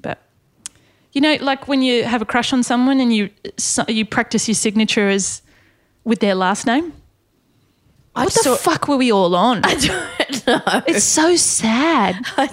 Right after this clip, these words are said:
Speaker 2: don't know.
Speaker 1: Why are we all so pathetic? It's just so sad. I think the advice that's a bit of a coverall for all of this is, like, don't care so much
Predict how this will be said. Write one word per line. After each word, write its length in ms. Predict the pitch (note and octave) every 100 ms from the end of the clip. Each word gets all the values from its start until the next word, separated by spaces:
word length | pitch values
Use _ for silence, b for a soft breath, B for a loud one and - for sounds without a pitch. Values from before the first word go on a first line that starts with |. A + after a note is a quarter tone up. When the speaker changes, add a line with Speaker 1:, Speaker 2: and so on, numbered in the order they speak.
| - -
Speaker 2:
don't 360 | G3+ F#3 -
know. 160 | F3+ G3+
Speaker 1:
Why 320 | - G3+ -
are 40 | G#4
we 140 | A#4
all 80 | A4+
so 200 | G#4+ G4+
pathetic? 680 | - C#4+ - C4+ F4+ F4 -
It's 180 | - -
just 180 | -
so 220 | - F4+ A#3
sad. 720 | - - G3 C4 D4 F#3 F#3 b b b b b b G#3+
I 80 |
think 260 | G#3 B3+ B3+
the 120 | B3
advice 460 | A#3 G3+ F#3+ F#3 -
that's 240 | G3+ G#3
a 40 | G3
bit 140 | G#3+
of 60 | G3+
a 60 |
coverall 560 | G3+ - G#3 G3+ F#3+ F3+
for 220 | - F#3+
all 120 | F3+ F#3
of 140 | F3+
this 240 | F#3 F3
is, 160 | G3+ F#3+
like, 320 | G3+ F#3+ - - _
don't 420 | A3 A3+ A3 -
care 360 | - A3 G3 G3
so 240 | - E3+
much 480 | F3 D#3+ - -